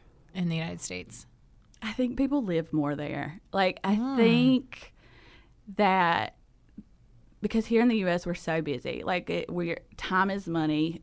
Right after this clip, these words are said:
Speaker 2: and that's our theory for life. Whereas in Honduras, it's fine to just go to somebody's house and visit and drink coffee, and you're not wasting time. You're just
Speaker 1: Mm.
Speaker 2: living life.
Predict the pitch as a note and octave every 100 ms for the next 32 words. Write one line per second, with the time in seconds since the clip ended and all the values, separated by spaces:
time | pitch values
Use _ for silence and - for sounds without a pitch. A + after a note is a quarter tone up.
0 | _ E3 D#3+ D#3+ D#3+ D#3 - - - D#3
1 | D#3 E3 D#3 D#3 - D#3 D3+ D3 D3+ D#3
2 | - - - - E3 E3 D#3+ E3 D#3+ E3+
3 | E3 E3 E3 D#3+ E3 - - - - _
4 | _ - C3+ - - F3 D4 F4 G3 D#3+
5 | D3+ - D3+ D3+ D3 - D3+ D3+ D3 C3+
6 | C#3 - D3 D3 C#3+ D3 C#3+ C#3+ D3 D3
7 | C#3+ - C#3+ C#3+ - D3+ C#3 D3+ D#3+ D#3+
8 | D#3 C#3 C#3+ - C#3 - D3+ D3 - -
9 | D#3+ D#3+ F#3 F3+ E3 D3+ D3+ C3+ A#2+ -
10 | D3+ C#3+ -